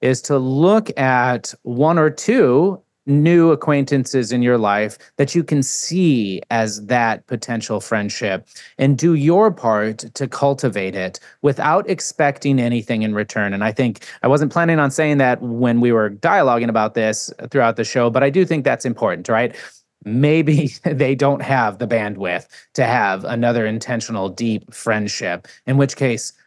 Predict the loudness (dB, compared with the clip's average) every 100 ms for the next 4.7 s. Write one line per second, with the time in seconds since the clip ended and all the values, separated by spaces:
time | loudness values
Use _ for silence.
0 | _ -4 -2 -4 -4 -6 -6 -8 -14 _
1 | _ _ _ _ 0 2 0 -2 -2 -4
2 | -6 -6 -8 -4 -6 -4 -6 -4 -4 -6
3 | -4 -4 -4 -4 -6 -10 -10 -10 -4 -2
4 | 0 -2 -4 -4 -4 -4